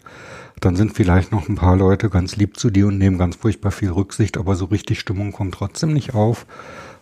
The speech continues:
Und dann wird das schon ziemlich cool, sich in Mailbox-Netzen rumzutreiben,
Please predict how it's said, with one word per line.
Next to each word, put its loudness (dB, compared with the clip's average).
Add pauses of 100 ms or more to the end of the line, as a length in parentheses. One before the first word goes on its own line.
Und 2 (400)
dann 2
wird 2
das 2
schon 0
ziemlich 0 (160)
cool, 4
sich 0
in -2
Mailbox-Netzen -2
rumzutreiben, -4